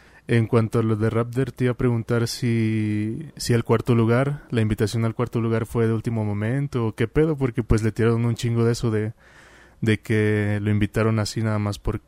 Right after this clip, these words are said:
pues, para, com-, como mercadotecnia, estrategia de mercadotecnia, porque, pues, se supone que nada más en las, <clears throat> en las Red Bull anteriores solo invitaban al, pues, al campeón, al subcampeón y al tercer lugar.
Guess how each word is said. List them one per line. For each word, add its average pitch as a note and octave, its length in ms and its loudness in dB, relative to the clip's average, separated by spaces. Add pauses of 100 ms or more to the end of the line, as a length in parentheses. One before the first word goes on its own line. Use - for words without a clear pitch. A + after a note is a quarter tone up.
(260)
pues, - 180 -6
para, G#2+ 640 -2 (160)
com-, A2 340 -2 (220)
como A2 560 -6 (180)
mercadotecnia, A#2 880 -4 (580)
estrategia A2+ 460 -4
de A2+ 60 -2
mercadotecnia, A#2+ 760 -2 (640)
porque, A2 320 0
pues, A2 320 0
se A2 140 -4
supone A2+ 340 0
que - 80 -6
nada A2+ 180 0
más A2 480 -2 (220)
en A2 220 0
las, G#2+ 400 -2 (220)
<clears throat> - 300 -8
en B2+ 420 4
las G#2 120 0
Red A#2 160 0
Bull A#2+ 160 2
anteriores A2+ 460 0
solo A#2 220 0
invitaban A2 460 0
al, G#2 500 -2
pues, A2 220 -8
al G#2+ 180 -2
campeón, A#2 420 0
al A#2+ 80 0
subcampeón A2+ 520 -2
y - 20 0
al A#2 100 0
tercer A2 280 -4
lugar. A2+ 300 0